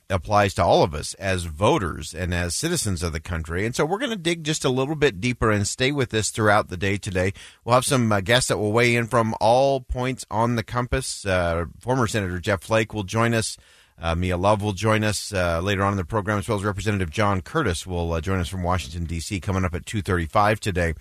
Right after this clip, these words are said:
Uh, he was in the room and, uh, has some really interesting perspective in terms of how that played out and what,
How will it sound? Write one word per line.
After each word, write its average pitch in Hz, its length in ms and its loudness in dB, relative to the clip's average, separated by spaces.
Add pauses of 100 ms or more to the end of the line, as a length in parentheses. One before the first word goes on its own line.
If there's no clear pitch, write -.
(320)
Uh, 90 160 2
he 101 140 0
was 110 200 0
in 143 140 2
the 117 80 2
room 87 300 -2 (380)
and, 87 400 -2
uh, 87 120 0
has 95 200 0
some 90 200 -2
really 95 260 2
interesting 87 320 -6
perspective 85 800 -6
in 76 140 -8
terms 92 320 -6
of 82 80 -4
how 95 200 0
that 87 300 0
played 107 260 -2
out 123 160 2
and 151 120 -2
what, 156 140 -4